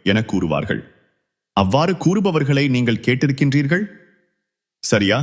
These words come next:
ஆனால் இந்த மூச்சு போன பின்னர் உங்களை வெளியேற்றி விடுவார்கள். அப்படியென்றால் என்ன நடைபெறுகின்றது? எனது பார்வையில் இந்த முழு உலகமும் "நான், நான் அது, நான் இது" என கூறுகின்றது.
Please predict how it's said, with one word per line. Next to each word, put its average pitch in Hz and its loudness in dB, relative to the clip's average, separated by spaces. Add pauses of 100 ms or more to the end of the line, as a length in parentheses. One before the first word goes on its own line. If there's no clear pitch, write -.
(640)
ஆனால் 123 2 (380)
இந்த 151 2
மூச்சு 202 0
போன 139 0
பின்னர் 110 0 (320)
உங்களை 123 2
வெளியேற்றி 127 0
விடுவார்கள். 90 -2 (380)
அப்படியென்றால் 151 2
என்ன 131 2
நடைபெறுகின்றது? 110 0 (640)
எனது 185 2
பார்வையில் 143 0 (360)
இந்த 113 4
முழு 120 2
உலகமும் 123 2 (380)
"நான், 135 2 (320)
நான் 127 2 (160)
அது, 110 2 (420)
நான் 135 2
இது" 113 2 (540)
என 110 2
கூறுகின்றது. 92 -2